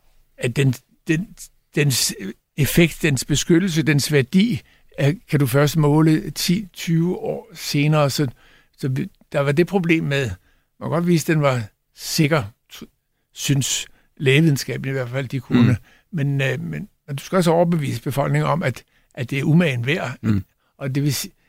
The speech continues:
Speaker 1: det, det er så et problem med, at det, øhm, at, at vi ser nu, at, at kræftforekomsten falder
Speaker 2: Mm.
Speaker 1: bravt. Men, men det er jo altså først femten år efter, at vi er begyndt at bruge vaccinen.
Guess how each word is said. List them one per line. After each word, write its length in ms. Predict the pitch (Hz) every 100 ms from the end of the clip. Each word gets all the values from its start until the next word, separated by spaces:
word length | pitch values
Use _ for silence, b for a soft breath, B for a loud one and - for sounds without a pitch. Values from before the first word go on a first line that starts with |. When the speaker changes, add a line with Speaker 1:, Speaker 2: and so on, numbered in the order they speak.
| _ _ _ _
Speaker 1:
det, 200 | 180 175
det 60 | 185
er 40 |
så 120 | -
et 80 | 160
problem 380 | - 156 180 196
med, 240 | 156 139
at 240 | 180 - -
det, 260 | 143 135
øhm, 200 | 131 117 95 - _ _ _ _ _
at, 140 | - 226 - _ 202 _ -
at 80 | - _ -
vi 160 | 131
ser 240 | - 180 180
nu, 400 | 160 160 196 175
at, 240 | - 131 - _ _ _ _
at 160 | 135 127
kræftforekomsten 840 | 156 131 - 156 135 139 131 160
falder 440 | 151 139 156 - - _ -
Speaker 2:
Mm. 120 | 120
Speaker 1:
bravt. 240 | 101 123 - -
Men, 240 | 147 131 - - _
men 180 | 151 139
det 60 |
er 40 | 165
jo 60 |
altså 240 | 151 135 139
først 320 | 147 147 -
femten 400 | 147 147 127 151 131 - _ _ -
år 180 | 151
efter, 340 | - 131 - -
at 180 | - 139
vi 180 | 117 - _ _ -
er 80 |
begyndt 300 | 131 135 156
at 80 | 135
bruge 220 | 160 190
vaccinen. 560 | 175 120 - 127 143